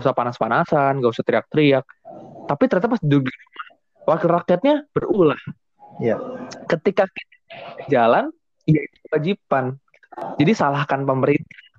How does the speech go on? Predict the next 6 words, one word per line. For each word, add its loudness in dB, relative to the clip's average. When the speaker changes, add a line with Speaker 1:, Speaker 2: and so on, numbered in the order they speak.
Speaker 1:
ketika 0
masyarakat -2
akhirnya 2
yang 2
peduli 2
covid -2